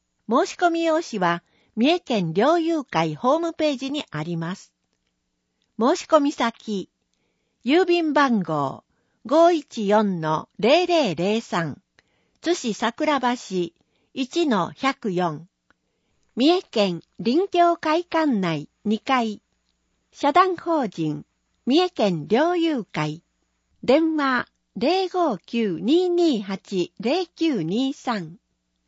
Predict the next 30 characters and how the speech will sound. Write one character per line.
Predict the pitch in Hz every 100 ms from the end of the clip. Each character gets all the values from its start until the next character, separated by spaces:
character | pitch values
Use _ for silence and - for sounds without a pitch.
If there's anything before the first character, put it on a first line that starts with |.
| _
フ | -
ァ | 311
ッ | _
ク | 254
ス | 247 - 170 - _ _ _ _ -
零 | 247 370
五 | 370 370 311
九 | 190 - 233 180
二 | 185 320 381
二 | 359 349 262
八 | 196 202 - 175 160 _ _
零 | 185 302 381
九 | - 349 226
八 | 190 202 -
八。 | 302 285 - - 160 - _ _ _ _ _ _ _ _ _ _ _ _ _ _ _ _ _ _ _
問 | 247 339 339
い |
合 | 311
わ | 277 277
せ、 | - 240 220 - _ _ _ _
三 | - 302
重 | 392
県 | - 240 202 160 -
猟 | 240 339 392
友 | 370 359 269
会 | 220 175 175
伊 | 214
賀 | 214 294
支 | - 262
部、 | 226 165